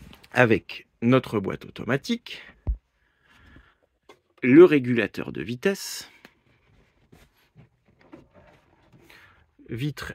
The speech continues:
et rétroviseurs électriques dégivrants, grande plage arri-, avant, bien intégrée, bien travaillée,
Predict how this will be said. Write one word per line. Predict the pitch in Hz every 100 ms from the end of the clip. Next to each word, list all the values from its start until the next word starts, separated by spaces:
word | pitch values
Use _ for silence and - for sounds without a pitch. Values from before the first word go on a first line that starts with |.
| -
et | 117
rétroviseurs | 120 113 123 113 110 113 98 -
électriques | 117 110 104 - 110 104
dégivrants, | 95 92 110 123 127 175 - _ _
grande | - - 131 131
plage | 135 120 117
arri-, | 113 120 -
avant, | 120 113 127 123 _ _ _ _ _ _ _ _ _ _ _ _ -
bien | 95 101 135 143
intégrée, | 135 - 127 113 123 127
bien | 117 110 127
travaillée, | - 117 107 98 113 139